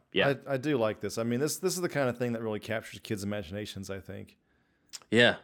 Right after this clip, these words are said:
Speaker 1: I can
Speaker 2: You
Speaker 1: see
Speaker 2: know?
Speaker 1: that. Yeah, it's
Speaker 2: Yeah.
Speaker 1: like, imagine if you had all that stuff.
Speaker 2: Yeah, just m-, imagining the layout, uh, and, like, I don't know. It's like something that you would kind of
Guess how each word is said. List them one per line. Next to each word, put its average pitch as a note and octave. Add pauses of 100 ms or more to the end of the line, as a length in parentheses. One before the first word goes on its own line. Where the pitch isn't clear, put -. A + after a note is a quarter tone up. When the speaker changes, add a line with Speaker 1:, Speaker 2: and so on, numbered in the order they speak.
Speaker 1:
I G2
can A2
Speaker 2:
You A2
Speaker 1:
see A2+
Speaker 2:
know? A#2+
Speaker 1:
that. D2 (400)
Yeah, D#2+
it's G#2+
Speaker 2:
Yeah. G2
Speaker 1:
like, -
imagine C#3
if G2+
you A2
had G#2+
all G#2+
that G2
stuff. - (760)
Speaker 2:
Yeah, F3
just E3+
m-, C#3
imagining C3+
the A2
layout, G#2+ (540)
uh, G#2 (200)
and, A#2
like, G#2+ (400)
I D#3+
don't C#3+
know. B2
It's -
like G3+
something G3 (440)
that B2+
you C3+
would B2
kind C#3+
of A#2